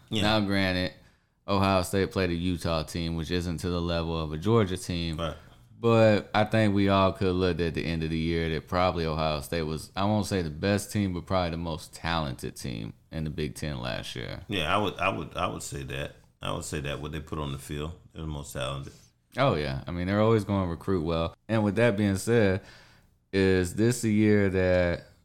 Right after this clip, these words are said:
Speaker 2: Ryan Day has to, and I know we're talking about the Big Ten West, so hang in there with me, people. <laughs> But is this the year that Ryan Day, is this the year that Ryan Day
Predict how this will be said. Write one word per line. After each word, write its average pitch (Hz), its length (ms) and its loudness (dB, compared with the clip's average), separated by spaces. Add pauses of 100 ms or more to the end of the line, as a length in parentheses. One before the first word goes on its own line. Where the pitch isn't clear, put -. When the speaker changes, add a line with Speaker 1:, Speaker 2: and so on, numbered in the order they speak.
Speaker 2:
Ryan 95 520 4
Day 92 360 2
has 87 520 -2
to, 85 580 0 (560)
and 92 100 0
I 95 80 2
know 107 120 6
we're 107 120 4
talking 101 320 2
about 101 180 2
the 101 60 -4
Big 101 240 2
Ten 107 200 0
West, 82 280 0
so 85 80 -4
hang 92 260 2
in 98 120 0
there 80 120 -2
with 78 160 -2
me, 73 120 -4
people. 78 460 -6 (600)
<laughs> - 80 4 (880)
But 98 520 4
is 104 200 4
this 120 180 4
the 110 80 2
year 110 160 6
that 101 120 6
Ryan 95 440 2
Day, 98 280 4
is 92 180 2
this 110 160 0
the 101 100 -2
year 98 200 4
that 90 100 2
Ryan 92 400 2
Day 87 460 2